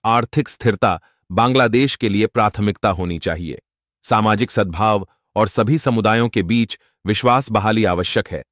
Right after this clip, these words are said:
आज के लिए बस इतना ही। मिलते हैं अगली वीडियो में। डेली अपडेट रहने के लिए चैनल को लाइक, शेयर और सब्सक्राइब करना ना भूलें।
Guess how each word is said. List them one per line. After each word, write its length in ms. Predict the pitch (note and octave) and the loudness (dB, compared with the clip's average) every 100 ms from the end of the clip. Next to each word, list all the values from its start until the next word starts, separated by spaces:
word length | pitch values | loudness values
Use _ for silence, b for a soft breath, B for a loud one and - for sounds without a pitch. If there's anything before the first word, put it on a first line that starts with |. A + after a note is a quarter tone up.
| - | -2
आज 260 | A2+ C3+ - | 2 2 0
के 140 | C3+ | 0
लिए 160 | B2 C3 | 2 2
बस 240 | B2 - A2+ | 0 -4 -8
इतना 320 | - A2 G#2 | -2 0 0
ही। 280 | F2 D#2+ - _ _ _ _ G#2 | -4 -8 -12 _ _ _ _ 0
मिलते 300 | B2+ C#3 E3 | 2 2 0
हैं 140 | D3+ | 0
अगली 260 | A#2+ A#2+ C#3 | 0 2 2
वीडियो 300 | A#2 B2 C3 | 2 2 2
में। 220 | B2+ A#2 | 0 0
डेली 260 | A2+ A#2 B2+ | 2 2 2
अपडेट 360 | G2+ A2 A2 | 2 0 -2
रहने 280 | G2 G2+ A2 | -2 -2 -2
के 120 | G#2 | -2
लिए 280 | G2 F#2+ G#2 _ _ - | -2 -2 -4 _ _ -4
चैनल 320 | C3 B2 D3 | 0 2 0
को 120 | C3 A#2+ | 0 0
लाइक, 320 | G2 G#2+ G#2 | 2 0 -2
शेयर 400 | - A#2 A#2 A#2 | -2 0 2 0
और 220 | - G#2+ | -2 -4
सब्सक्राइब 560 | - G2 - G#2+ G#2+ G#2 | -2 -4 -4 0 0 0
करना 280 | G2 F#2+ | -4 -2
ना 140 | F2 E2+ | -4 -6
भूलें। 300 | E2+ D#2+ | -6 -8